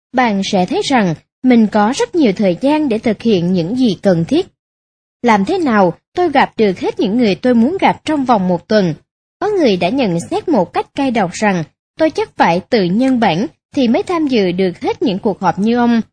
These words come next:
"À, anh gần đúng rồi đó," tôi đáp lại. "Tôi không tự nhân bản mình, tôi nhân bản các sự kiện."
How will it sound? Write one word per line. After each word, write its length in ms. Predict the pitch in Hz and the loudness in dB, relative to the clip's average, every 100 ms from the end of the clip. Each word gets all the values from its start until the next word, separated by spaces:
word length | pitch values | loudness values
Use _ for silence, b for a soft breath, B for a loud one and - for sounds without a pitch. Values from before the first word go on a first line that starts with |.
| _ | _
"À, 560 | 269 285 320 349 339 294 | -4 -2 0 0 2 0
anh 200 | 311 320 | 0 0
gần 280 | 269 220 214 | 2 2 2
đúng 240 | 233 339 | 0 0
rồi 180 | 370 269 | -2 -2
đó," 160 | 262 - _ _ _ - | -2 -4 _ _ _ -4
tôi 180 | 233 190 | -2 0
đáp 260 | 233 370 | -2 -4
lại. 320 | 285 214 165 - _ _ _ - | 0 0 0 -4 _ _ _ -2
"Tôi 120 | 381 | 0
không 240 | 392 370 | 0 -2
tự 200 | 359 262 | 2 2
nhân 300 | 220 285 339 | 2 0 0
bản 280 | 294 190 254 | 0 0 0
mình, 300 | 285 262 202 - _ | 2 2 0 -4 _
tôi 120 | 339 | -2
nhân 220 | 339 349 285 | 0 0 2
bản 240 | 175 185 | 2 0
các 120 | 427 - | -4 0
sự 120 | 285 | 0
kiện." 380 | 208 233 196 254 | 0 0 2 0